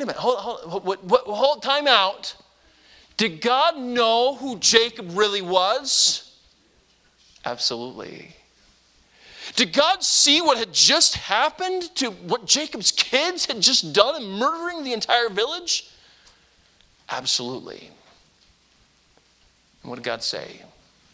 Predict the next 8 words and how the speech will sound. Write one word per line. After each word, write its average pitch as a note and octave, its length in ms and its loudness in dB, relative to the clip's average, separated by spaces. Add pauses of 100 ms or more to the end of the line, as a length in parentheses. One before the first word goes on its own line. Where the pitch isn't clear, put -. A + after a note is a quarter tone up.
(1160)
"Come - 120 -14
on - 80 -16
back. - 380 -18 (1300)
Let's - 140 -10
go - 80 -10
up - 60 -20
to F2 60 -16
Bethel. - 400 -16